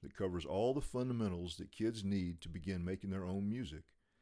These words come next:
They'll get practical hands-on guidance, and they'll learn the things that they need to learn to get started going i-, in the right direction. I teach students of all ages, but my real mission as a teacher is helping kids. I've helped a lot of kids here in my own town get into our local fine arts center,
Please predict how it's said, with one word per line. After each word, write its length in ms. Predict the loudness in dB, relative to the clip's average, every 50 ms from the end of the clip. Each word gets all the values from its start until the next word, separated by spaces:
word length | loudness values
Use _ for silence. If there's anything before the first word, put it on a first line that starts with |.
| _ _ _ _ _ -20 _ _ _ _ _
They'll 100 | 0 2
get 240 | 4 4 2 2 2
practical 520 | 2 4 4 4 2 -2 -2 0 2 2
hands-on 480 | 4 4 4 2 2 2 2 2 2 6
guidance, 580 | 8 8 8 8 6 4 2 0 -2 -4 -8 -10 -6
and 140 | -4 -2 0
they'll 180 | 0 0 0 2
learn 260 | 2 2 4 4 2
the 60 | 2
things 340 | 0 0 2 2 2 2 2
that 120 | 0 -2
they 120 | 0 0 2
need 280 | 2 2 0 0 0
to 60 | 0 -2
learn 480 | 0 0 0 0 0 -2 -2 -4 -6 -8
to 100 | -12 -14
get 240 | -12 -8 -6 -6 -6
started 400 | -6 -4 -2 0 0 0 0 0
going 420 | 0 0 2 2 0 0 -2 -4 -6 -8
i-, 320 | -10 -10 -12 -10 -6 -4
in 80 | -2 0
the 80 | 0
right 180 | 0 0 0 0
direction. 520 | 0 0 0 0 0 -2 -6 -8 -10 -10 -12 -14 -20 -20 -20 -20 _ _ _ _ _ _ _ _ _ _ _ _ -4
I 80 | -4
teach 260 | -2 0 0 0 0 0
students 300 | 4 4 6 6 4 4
of 60 | 6
all 240 | 6 8 8 8 8
ages, 400 | 8 6 6 4 2 -2 -4 -4
but 180 | -4 -6 -4 -4
my 120 | -2 -2
real 360 | -2 0 4 6 6 6 6
mission 440 | 6 4 2 0 -2 -4 -6 -6 -4
as 100 | -6 -6
a 60 | -6 -8
teacher 400 | -6 -4 -4 -4 -4 -6 -8 -8
is 80 | -6
helping 280 | -6 -6 -6 -8 -10 -12
kids. 420 | -10 -8 -8 -8 -8 -10 -14 -16 -18 _ _ _ -20 -20 -20 _ _ _ _ _ _ _ _ -10
I've 140 | -2 4 6
helped 240 | 6 6 6 4
a 40 | 4
lot 220 | 6 8 8 8 8
of 120 | 4 2
kids 340 | 0 2 2 2 2 0 0
here 300 | 0 2 4 4 2 2
in 80 | 2
my 160 | 0 0 0 0
own 180 | 0 0 0
town 460 | -2 -2 -2 -2 -2 -2 -2 -4 -4 -4
get 140 | -4 -4 -4
into 240 | -4 -4 -2 -2
our 80 | -2 0
local 260 | 0 -2 -2 -4 -6
fine 300 | -6 -4 -2 0 0 0
arts 200 | 0 0 -2 -2
center, 380 | -2 -2 0 0 0 0 -2